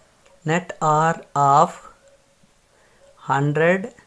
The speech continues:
fifty and five hundred. But these are connected in parallel. So therefore one by R is equal to one by hundred plus one by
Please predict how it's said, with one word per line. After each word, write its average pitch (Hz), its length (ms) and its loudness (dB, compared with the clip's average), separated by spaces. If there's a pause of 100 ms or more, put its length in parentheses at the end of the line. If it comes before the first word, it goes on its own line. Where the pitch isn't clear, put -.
(920)
fifty 180 880 -6 (800)
and 165 240 -2
five 131 220 -4
hundred. 127 460 -12
But 185 280 0 (340)
these 190 280 2
are 214 80 6
connected 202 500 0
in 220 240 2 (840)
parallel. 165 520 2 (240)
So - 260 -8
therefore 156 540 2
one 151 240 -2
by 202 160 2
R 170 200 2
is 135 200 -2
equal 135 320 -4
to 127 320 -8 (420)
one 151 280 0
by 175 160 4
hundred 131 680 -6 (460)
plus 165 320 -4
one 139 260 -2
by 160 340 0